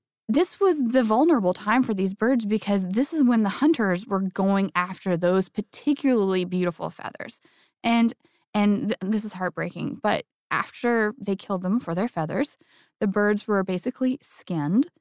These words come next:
and their corpses were left to rot in the sun. And if this sounds very familiar to you, <laughs> it's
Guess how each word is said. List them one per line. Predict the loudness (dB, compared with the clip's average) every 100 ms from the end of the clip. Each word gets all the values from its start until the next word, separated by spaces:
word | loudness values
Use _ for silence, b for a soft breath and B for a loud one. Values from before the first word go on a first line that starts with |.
| _ -4
and | 0 2 0
their | -2
corpses | -2 -2 -4 -2
were | -2
left | -2 -4 -6
to |
rot | -4 -4 -2
in | -4
the | -4
sun. | -8 -4 -4 -4 -8 -12 _ _ _
And | 0 2 0 -4 _ _
if | -6
this | -4 -4
sounds | 0 2 4 4 0 _ _ _ _ _ _ -2
very | 2 2
familiar | 0 0 0 0 0 -2 -2
to | -2 0
you, | 2 2 2 2 2
<laughs> |
it's | -2